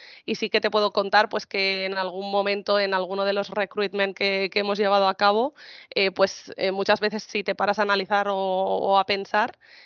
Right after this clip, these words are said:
eh, te das cuenta, ¿no? de que las personas, eh, hacen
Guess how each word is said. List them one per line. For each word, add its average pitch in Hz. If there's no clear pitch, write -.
eh, 175
te 208
das 202
cuenta, 202
¿no? 202
de 208
que 208
las 185
personas, 202
eh, 185
hacen 202